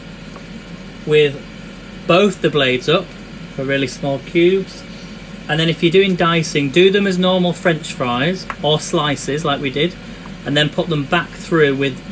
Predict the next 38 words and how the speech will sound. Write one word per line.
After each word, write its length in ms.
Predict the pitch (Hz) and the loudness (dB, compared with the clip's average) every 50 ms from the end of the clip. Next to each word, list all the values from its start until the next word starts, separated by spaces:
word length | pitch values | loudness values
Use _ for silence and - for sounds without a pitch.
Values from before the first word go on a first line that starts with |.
| 147 139 - - - - - - - - | -8 -8 -10 -12 -14 -16 -16 -12 -4 -2
with 160 | 147 139 131 - - | -2 -2 -2 -2 -2
both 360 | - 160 156 156 156 - - - | 0 2 2 2 0 -2 -4 -4
the 60 | 156 | -2
blades 420 | 147 156 151 143 139 139 127 - - - 147 | 0 2 2 2 2 2 0 -4 -6 -4 -4
up. 160 | 135 120 - - - - - - - - - - - - - - - - - - - - - - - - | -4 -4 -4 -8 -14 -16 -14 -16 -16 -16 -16 -16 -14 -14 -14 -14 -14 -14 -16 -16 -16 -16 -16 -12 -10 -6
Was 80 | 151 | -6
it 140 | 151 151 165 | -4 0 4
both 280 | 185 185 190 185 185 - | 6 6 6 6 2 -2
the 60 | - | -4
blades? 560 | 180 196 202 208 220 233 220 - - - - - - - - - - - - - - - - - - - - - - - - - - | 0 0 2 2 2 2 0 -2 -10 -14 -14 -16 -16 -16 -16 -16 -16 -16 -16 -16 -16 -14 -14 -14 -14 -14 -14 -14 -16 -16 -16 -6 -2
Or 80 | - 151 | 0 2
as 60 | 151 | 4
long 180 | 175 202 208 214 | 6 6 6 4
as 100 | 190 175 | 4 4
one 180 | 175 190 190 | 4 6 6
of 60 | 185 165 | 6 4
the 60 | 151 | 4
blades 340 | 139 143 135 127 127 123 - | 2 2 2 2 2 0 -2
is 120 | 117 123 | -2 -2
up. 120 | 117 107 - - - - - - - - - - - - - - - - - - - - - - - | -4 -4 -6 -10 -14 -14 -14 -14 -16 -16 -16 -16 -16 -14 -14 -14 -14 -14 -14 -16 -16 -16 -16 -8 -4
Yeah, 120 | 143 135 | -2 -2
I 20 | 123 | 0
think 220 | - 180 175 175 | 0 0 2 4
one 100 | 175 180 | 4 4
of 80 | 175 165 | 4 2
the 80 | 160 | 2
blades 280 | 151 165 151 143 131 139 | 2 2 2 2 2 0
is 100 | 135 - | -2 -4
better. 160 | - 123 123 | -4 -4 -2
It 60 | 127 | -2
just 160 | 147 143 - | -4 -4 -4
depends 260 | - - 180 165 151 147 | -4 -2 0 0 0 0
on 80 | 143 | 0
how 160 | 143 143 139 | 0 0 0
thin 320 | 131 - - 143 135 131 131 | 0 -2 -2 -2 -2 0 0
you 120 | 131 131 | 0 -2
want 220 | 135 127 123 - - | -2 -4 -4 -6 -6
the 180 | 127 120 117 | -6 -6 -6